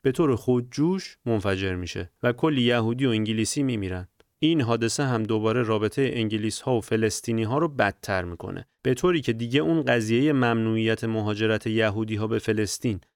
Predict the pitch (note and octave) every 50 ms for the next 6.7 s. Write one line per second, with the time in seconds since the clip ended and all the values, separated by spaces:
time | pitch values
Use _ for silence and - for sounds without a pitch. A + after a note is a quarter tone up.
0 | _ - - B2+ A#2+ A#2 - - C#3+ C#3 B2 A#2+ A2 G#2+ A2 G2+ - - A#2+ A2
1 | G#2+ A2 B2+ D3 E3 E3 D3+ - - D#3+ D3+ D3 D3+ D3+ - - C#3 A#2 A2 C#3
2 | D3 D#3 D3 - D3+ C#3+ C#3+ C#3 C3+ B2+ B2+ C3+ C3 B2 A#2+ - - A2+ - -
3 | C#3+ B2+ A2 G#2+ A#2 A2+ G#2+ - - - A2+ A2 A2 A2 G#2+ B2 B2 B2 A#2 A2+
4 | A2 A2 A2 A#2+ B2+ B2+ A#2+ A2+ A2 G#2+ G2 G2+ G#2+ A2 A#2+ A#2+ A2 G2 G2 -
5 | A#2 A2+ G#2 G#2+ G#2 - B2 A#2 A#2+ A#2 - - G#2+ G2+ G2 F2+ - - G#2+ G2+
6 | F#2 F2+ - G2 F#2+ F#2+ F2+ F2 - F2+ F2+ - A2